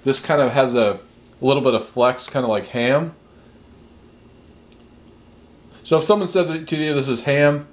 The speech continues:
you may believe 'em. You know, if they gave you a sandwich of Spam and you couldn't really see what it looked like, you'd say, "Oh, is this, is this ham?" You might confuse the two. But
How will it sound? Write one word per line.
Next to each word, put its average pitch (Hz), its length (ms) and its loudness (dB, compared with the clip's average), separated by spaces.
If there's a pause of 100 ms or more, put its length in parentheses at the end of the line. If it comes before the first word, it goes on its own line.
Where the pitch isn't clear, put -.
you 139 160 0
may 123 400 4
believe 117 400 2
'em. 160 240 0
You 123 120 -2
know, 117 40 4
if 107 80 0
they 117 80 2
gave 123 180 4
you 120 100 0
a - 20 0
sandwich 123 420 0
of 101 80 -6
Spam 127 520 0 (680)
and 107 400 -2
you 117 100 4
couldn't 127 200 0
really 113 160 0
see 117 280 0
what 113 140 2
it 104 80 -2
looked 120 200 0
like, 135 280 2 (220)
you'd 120 180 -2
say, 131 160 6
"Oh, 196 160 2
is 131 80 -4
this, 147 320 -8
is 117 100 -4
this 139 180 -4
ham?" 160 420 0 (2000)
You 127 140 0
might 160 240 2
confuse 143 360 -4
the 120 80 -4
two. 92 320 -6 (800)
But - 340 2